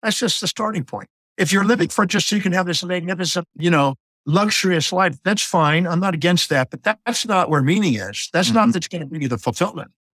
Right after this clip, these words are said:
Speaker 1: That's gonna end up being debaucherous. And I have a friend that used to have a giant, uh, railroad company, one of the biggest in the country, and he finally sold it.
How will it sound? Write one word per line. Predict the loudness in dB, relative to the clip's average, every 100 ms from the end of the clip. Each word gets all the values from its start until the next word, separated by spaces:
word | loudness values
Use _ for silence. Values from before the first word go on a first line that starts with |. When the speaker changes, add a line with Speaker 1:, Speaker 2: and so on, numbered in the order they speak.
| _ _ _ _ _ _
Speaker 1:
That's | 0 0
gonna | 0 2
end | 2 2
up | 2
being | 2 2
debaucherous. | 4 2 0 -6 -8 -14 -14 _ _ _ _ _ _
And | -2 2
I |
have | 2 2
a |
friend | 0 2 2 0 -6 -14 -4
that | -2 0
used | 0 0 2
to | 2
have | 2
a | 2 0 0
giant, | 0 2 0 -2 -2
uh, | 0
railroad | 2 2 2 0 -2
company, | -4 -4 -6 -8 -8 -16 -4
one |
of | 0
the | 2
biggest | 0 0
in |
the | -2
country, | 0 0 -2 -6 -12 _ _ _ 0
and | 0
he |
finally | 2 2 2 2
sold | 2 0 0
it. | -4 -6